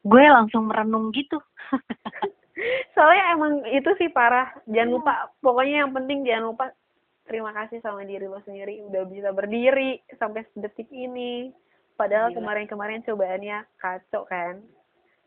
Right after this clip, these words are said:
Speaker 2: Pasti
Speaker 1: Banget.
Speaker 2: lo kayak gitu. Tapi tetap bisa bertahan. Yah.
Speaker 1: Ya. Ya, bareng lagi yahnya. <laughs> Ya, namanya hidup, Ca.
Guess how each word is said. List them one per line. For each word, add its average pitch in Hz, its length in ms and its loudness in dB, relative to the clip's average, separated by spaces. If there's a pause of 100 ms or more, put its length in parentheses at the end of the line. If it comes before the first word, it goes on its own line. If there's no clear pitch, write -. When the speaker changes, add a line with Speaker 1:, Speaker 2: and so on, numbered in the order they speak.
(200)
Speaker 2:
Pasti 190 300 -12
Speaker 1:
Banget. 220 60 -10
Speaker 2:
lo 226 140 -12
kayak 220 280 -12
gitu. 208 360 -10
Tapi 240 260 -6
tetap 339 280 -4
bisa 240 300 -6
bertahan. 370 680 -2 (2250)
Yah. 330 260 -12 (200)
Speaker 1:
Ya. 269 160 0 (600)
Ya, 233 220 8
bareng 214 280 8
lagi 254 200 6
yahnya. 247 340 -2 (240)
<laughs> 311 300 -14 (420)
Ya, 277 180 -4 (720)
namanya 190 400 -12
hidup, 196 340 -12
Ca. 247 140 -12